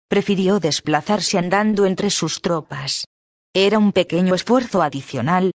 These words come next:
un poco de cansancio extraordinario al tener que desplazarse de una punta a otra del campamento en varias ocasiones,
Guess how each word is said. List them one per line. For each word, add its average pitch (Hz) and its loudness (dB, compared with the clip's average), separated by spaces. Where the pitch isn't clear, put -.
un 208 4
poco 208 0
de 170 0
cansancio 185 2
extraordinario 180 0
al 143 -4
tener 185 -2
que 175 0
desplazarse 156 -2
de 156 2
una 175 2
punta 202 4
a 175 2
otra 180 0
del 165 -2
campamento 190 0
en 175 0
varias 185 0
ocasiones, 175 0